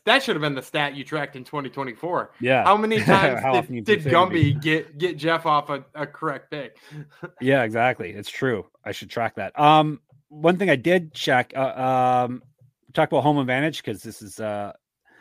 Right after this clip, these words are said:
Speaker 2: card full of Canadians on Canadian soil. Um,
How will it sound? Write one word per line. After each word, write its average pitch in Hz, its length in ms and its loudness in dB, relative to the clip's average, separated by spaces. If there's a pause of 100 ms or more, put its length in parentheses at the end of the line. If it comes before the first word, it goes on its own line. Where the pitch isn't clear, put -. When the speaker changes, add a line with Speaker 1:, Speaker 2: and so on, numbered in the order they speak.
(220)
Speaker 2:
card 143 260 0
full 151 500 2
of 120 140 -4
Canadians 127 420 -4
on 113 140 -8
Canadian 117 300 -8
soil. 120 340 -2 (460)
Um, 107 440 -4